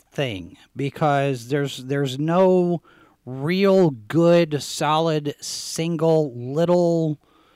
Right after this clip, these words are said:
explanation that says, "Here's what it is," because you've got blockchain and you've got cryptocurrency and you've got, you know, all of these different versions of digital currency, which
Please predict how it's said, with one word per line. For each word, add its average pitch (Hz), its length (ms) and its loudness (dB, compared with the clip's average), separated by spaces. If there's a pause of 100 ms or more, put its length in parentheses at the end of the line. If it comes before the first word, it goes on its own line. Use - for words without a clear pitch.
(320)
explanation 160 1080 -4
that 139 220 -4
says, 135 600 -6 (120)
"Here's 240 360 0
what 208 220 4
it 175 140 2
is," - 560 -8
because 147 420 -4
you've 143 120 -10
got 131 220 -8
blockchain 165 880 -4
and 135 120 -6
you've 127 120 -10
got 120 280 -10
cryptocurrency 151 880 -6
and 104 100 -12
you've 120 120 -14
got, 120 340 -8 (400)
you 127 80 -4
know, 104 160 -4 (400)
all 226 300 6
of 202 100 2
these 180 300 -2
different 175 360 0
versions 151 800 2
of 123 160 -8
digital 156 400 -2
currency, 120 800 -6 (840)
which 185 640 0